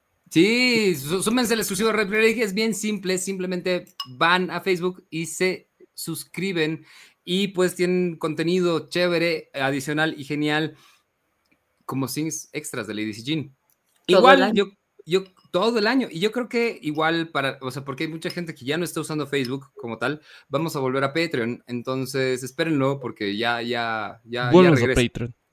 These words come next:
Speaker 3: Oye, y para ahí, cada uno de una sugerencia de una película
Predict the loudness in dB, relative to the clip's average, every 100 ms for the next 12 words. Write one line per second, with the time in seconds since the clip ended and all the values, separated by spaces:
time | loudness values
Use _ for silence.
0 | -20 _ _ _ 0 0 0 -6 -8 -2
1 | 2 2 2 -4 _ _ 6 8 8 6
2 | 6 4 4 2 2 0 0 -2 0 0
3 | 0 0 2 0 0 0 2 0 -4